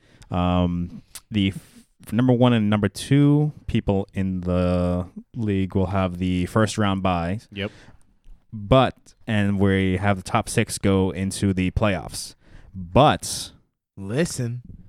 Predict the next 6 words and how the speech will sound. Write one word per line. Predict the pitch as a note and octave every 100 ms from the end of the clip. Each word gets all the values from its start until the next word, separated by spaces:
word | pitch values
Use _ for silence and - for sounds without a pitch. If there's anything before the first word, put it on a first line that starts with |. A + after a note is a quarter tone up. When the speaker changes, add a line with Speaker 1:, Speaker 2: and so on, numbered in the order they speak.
| - _
Speaker 1:
the | - F#2 F#2+ F#2 F#2 F#2 F2+ F2+ F2+ - _ _
essentially | G#2+ B2+ - B2+
bottom, | E2+ F#2+ A2 G#2+ F#2+ F#2
what, | E2+ -
bottom | - F#2+ G2+ G2 -
eight? | A#2 - -